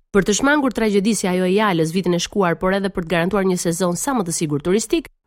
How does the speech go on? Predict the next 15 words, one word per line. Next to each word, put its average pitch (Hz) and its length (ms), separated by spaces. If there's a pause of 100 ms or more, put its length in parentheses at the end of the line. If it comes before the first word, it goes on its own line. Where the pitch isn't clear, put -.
ministrja 202 480
tha 269 160
se 226 160
në 180 80
gjithë 196 240
vijën 254 220
mbretëtare 220 420
të 180 80
vendit 214 320
janë 190 160
përcaktuar 240 640
stacionet 233 640
fikse - 320
të 147 160
ankorimit. 139 560